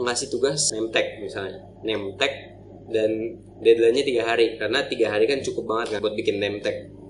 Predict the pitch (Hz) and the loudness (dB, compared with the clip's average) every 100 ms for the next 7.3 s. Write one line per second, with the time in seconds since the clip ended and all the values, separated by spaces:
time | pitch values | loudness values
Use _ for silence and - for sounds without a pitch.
0 | - - - - - - 143 110 - 202 | -18 -18 -18 -18 -18 -8 -4 -4 -6 -8
1 | 151 - - - 120 123 127 139 113 - | -8 -10 -14 -6 0 2 2 2 -2 -2
2 | - 131 131 123 123 120 117 113 107 113 | -4 0 2 2 -2 0 2 2 4 4
3 | 123 117 120 117 127 117 131 117 110 113 | 2 -2 -2 -2 -4 -2 0 2 2 2
4 | 113 104 - - - 117 113 110 107 110 | 0 -2 -2 -6 -8 -2 -2 -2 -4 -2
5 | 120 123 117 117 - 110 123 131 143 120 | 0 0 -2 -4 -4 -4 -4 0 2 2
6 | - 113 120 143 143 135 127 120 123 - | 0 -2 0 0 2 4 4 4 -2 -2
7 | 135 139 | 0 0